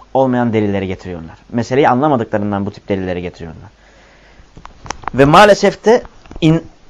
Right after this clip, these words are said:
etrafındaki insanlar da mesela bu,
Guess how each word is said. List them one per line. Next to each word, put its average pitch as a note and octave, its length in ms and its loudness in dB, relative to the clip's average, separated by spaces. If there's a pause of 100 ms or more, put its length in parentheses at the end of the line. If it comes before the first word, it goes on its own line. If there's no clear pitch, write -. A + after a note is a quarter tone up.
(460)
etrafındaki E3 800 2 (140)
insanlar D#3+ 580 2
da C#3 60 0
mesela B2 440 0
bu, C3+ 160 2